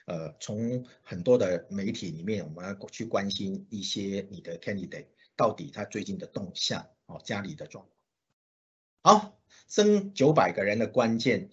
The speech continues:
我这个半个小时哦，这个关键就在这里，注意听。请问一下，你增员的话，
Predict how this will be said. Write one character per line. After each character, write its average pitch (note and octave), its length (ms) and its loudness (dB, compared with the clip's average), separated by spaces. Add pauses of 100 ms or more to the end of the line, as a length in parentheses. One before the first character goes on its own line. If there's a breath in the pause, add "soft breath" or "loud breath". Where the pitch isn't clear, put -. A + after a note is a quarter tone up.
(120)
我 G2 120 -10
这 C#3+ 140 -2
个 - 80 2
半 C3 220 2
个 G2 100 0
小 C2+ 200 -6
时 - 220 -8
哦， D#2+ 260 -8 (420)
这 D#3 120 0
个 A2 120 0
关 B2+ 200 6
键 B2+ 300 2 (160)
就 C#3+ 160 2
在 A2+ 160 2
这 A2+ 160 -2
里， - 180 -8 (420)
注 D#3 260 2
意 B2+ 100 4
听。 G2+ 400 -4 (240)
请 A2 220 -4
问 A#2 160 0
一 A#2 40 0
下， A#2 320 0 (520 soft breath)
你 C3+ 220 2
增 G#3 280 10
员 A2+ 240 6
的 G#2+ 140 2
话， - 480 4